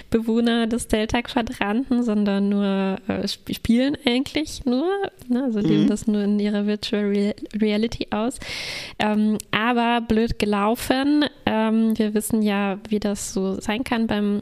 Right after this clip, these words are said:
Speaker 1: beim Holodeck, gerade wenn es lange Zeit angeschaltet <laughs> ist. Natürlich, ähm, haben dann diese, äh, diese Leute,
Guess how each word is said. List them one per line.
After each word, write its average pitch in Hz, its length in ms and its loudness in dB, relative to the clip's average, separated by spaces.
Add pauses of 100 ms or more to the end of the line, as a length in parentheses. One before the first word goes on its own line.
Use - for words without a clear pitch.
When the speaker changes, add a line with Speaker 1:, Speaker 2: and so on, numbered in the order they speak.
Speaker 1:
beim 214 200 0
Holodeck, 220 340 -2
gerade 202 360 -2
wenn 202 120 0
es 196 160 -4
lange 196 360 -2 (360)
Zeit 196 340 -4
angeschaltet 262 760 2
<laughs> - 0 -
ist. 226 160 2
Natürlich, 233 560 0 (500)
ähm, 208 380 0
haben 220 220 0
dann 208 160 0
diese, 208 380 0
äh, 208 120 -2
diese 208 300 -2
Leute, 202 580 0